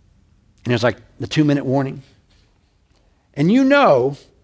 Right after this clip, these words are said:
that even though there's time left on the clock, you know your team wins.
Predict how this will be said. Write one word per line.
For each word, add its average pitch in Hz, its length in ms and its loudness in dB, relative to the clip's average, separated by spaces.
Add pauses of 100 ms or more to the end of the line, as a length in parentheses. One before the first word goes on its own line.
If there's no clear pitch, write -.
(140)
that 117 160 -8
even 226 260 -4
though 233 140 -4
there's 220 160 -2
time 208 300 -6
left 196 200 -2
on 185 80 -6
the 180 80 -4
clock, 135 380 -6
you 151 100 -2
know 131 520 -4 (220)
your 110 160 -10
team 101 360 -10
wins. 87 340 -18